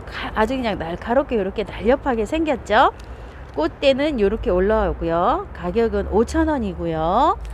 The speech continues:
자, 요렇게 해서 피고 있습니다.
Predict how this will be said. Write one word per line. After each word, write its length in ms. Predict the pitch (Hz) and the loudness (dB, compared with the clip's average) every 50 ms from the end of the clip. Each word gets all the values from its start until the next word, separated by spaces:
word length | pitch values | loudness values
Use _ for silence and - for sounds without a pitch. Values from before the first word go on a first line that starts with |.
| - - - - - - - | -12 -12 -14 -14 -14 -14 -12
자, 500 | - - 185 170 165 156 143 143 139 147 - - | -10 -8 -8 -6 -6 -8 -8 -8 -8 -8 -8 -6
요렇게 340 | 180 185 196 190 - 196 202 185 | -6 -4 -4 -6 -4 -4 -2 -2
해서 580 | 185 180 - 202 190 190 190 208 233 269 330 349 - - - - - - - - - - - - - - - - - - - - - - - - - - - - - - - - - - | -2 -2 -2 -2 0 0 2 2 2 2 2 0 -4 -10 -16 -16 -18 -18 -18 -16 -16 -14 -14 -12 -12 -12 -14 -14 -16 -16 -16 -14 -14 -14 -14 -14 -14 -14 -14 -14 -14 -14 -14 -14 -12 -6
피고 240 | - - 370 330 320 | 0 0 2 2 2
있습니다. 680 | 233 185 - - 202 185 175 175 170 185 240 285 339 | 0 0 -2 -6 -8 -6 -6 -4 0 2 4 4 4